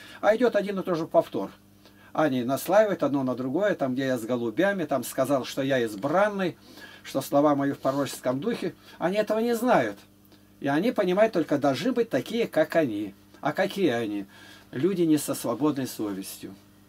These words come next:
Это я определенно скажу. Не по совести, во-первых. С тем и с другим было по-хорошему. Как один говорит, "А как вы говорите, там не заплатили деньги?" Ника-, я и не просил.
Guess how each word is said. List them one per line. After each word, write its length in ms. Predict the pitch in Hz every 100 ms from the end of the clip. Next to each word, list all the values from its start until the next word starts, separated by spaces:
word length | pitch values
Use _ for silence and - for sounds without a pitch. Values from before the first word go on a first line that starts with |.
| -
Это 180 | 160 120
я 140 | 113
определенно 720 | 110 113 104 107 147 156 131
скажу. 420 | 113 - 101 98 92 - - - -
Не 100 | 113
по 140 | 120 127
совести, 580 | - 131 170 165 151 131
во-первых. 440 | 117 110 107 110 - -
С 100 | -
тем 240 | 180 156
и 40 |
с 20 | 135
другим 340 | 160 190 226
было 180 | 226 220
по-хорошему. 800 | 233 254 269 277 226 - 185 - - - - - -
Как 200 | 151 156
один 380 | 147 143 120 110 - - -
говорит, 500 | 131 139 127 113 127
"А 160 | 120
как 260 | 113 175 160
вы 80 | 135
говорите, 320 | 135 123 -
там 180 | 117 123
не 100 | 131
заплатили 600 | 123 - 127 170 147 120
деньги?" 260 | 120 107 - -
Ника-, 180 | 147 156
я 160 | 185
и 60 | 196
не 80 | 196
просил. 540 | 196 202 - 113 95